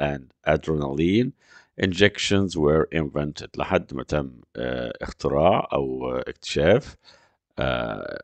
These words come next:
بعض العلاجات اللي هي في شكل tablets. tablets يعني حبوب، وطبعًا مادة الإيه؟ آه، الأدرينالين اللي كان بيتم، آه، حقنها، اللي هي حقن الإيه؟ الأدرينالين.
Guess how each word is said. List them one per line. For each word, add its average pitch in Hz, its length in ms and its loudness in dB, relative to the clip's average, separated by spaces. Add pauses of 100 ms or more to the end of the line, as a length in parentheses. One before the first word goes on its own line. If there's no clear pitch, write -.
(120)
بعض 85 260 6
العلاجات 64 580 -2
اللي 67 200 -4
هي 71 40 -2
في - 80 -8
شكل 76 300 -2 (140)
tablets. 85 460 2 (100)
tablets - 340 -8
يعني 64 360 -4
حبوب، 95 480 0 (460)
وطبعًا 80 460 2
مادة 73 440 -4
الإيه؟ 71 600 -6
آه، 64 420 -6 (120)
الأدرينالين 67 1000 -4
اللي 69 120 -4
كان 73 180 -6
بيتم، 67 480 -10 (160)
آه، 65 220 -8
حقنها، - 460 -6
اللي - 180 -12
هي 62 80 -10
حقن 98 420 0
الإيه؟ 76 460 -2 (120)
الأدرينالين. 67 1000 -6